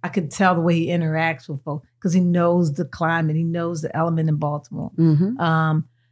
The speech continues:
Speaker 1: and we need to, you know, um, and, and we need to get control over how much we're spending in our police department. You know, we need a better balance
Speaker 2: Yes, the
Speaker 1: in
Speaker 2: budget is
Speaker 1: what we
Speaker 2: crazy.
Speaker 1: spend in education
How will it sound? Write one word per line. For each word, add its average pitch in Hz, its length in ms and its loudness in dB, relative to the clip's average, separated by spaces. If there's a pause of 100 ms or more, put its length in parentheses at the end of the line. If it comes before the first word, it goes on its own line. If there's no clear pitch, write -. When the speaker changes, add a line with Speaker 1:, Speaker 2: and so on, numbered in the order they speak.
(140)
Speaker 1:
and 196 220 6
we 214 100 4
need 220 280 4
to, 208 280 0 (100)
you 233 100 0
know, 214 380 0 (300)
um, 180 380 0 (360)
and, 196 320 4 (400)
and 190 140 2
we 190 60 6
need 190 160 6
to 196 80 2
get 202 160 2
control 202 540 4
over 185 240 4
how 185 140 4
much 185 200 2
we're 196 100 2
spending 233 380 2
in 202 60 4
our 165 100 2
police 160 280 -2
department. 151 500 -2 (220)
You 190 80 4
know, 190 120 6
we 202 180 2
need 196 300 8
a 208 60 2
better 185 260 2
balance 185 640 2
Speaker 2:
Yes, 180 280 -2
the 175 60 0
Speaker 1:
in 175 100 -2
Speaker 2:
budget 139 380 0
is 160 60 0
Speaker 1:
what 190 220 4
we 220 120 4
Speaker 2:
crazy. 147 260 0
Speaker 1:
spend 185 420 2 (300)
in 170 160 0
education 190 920 0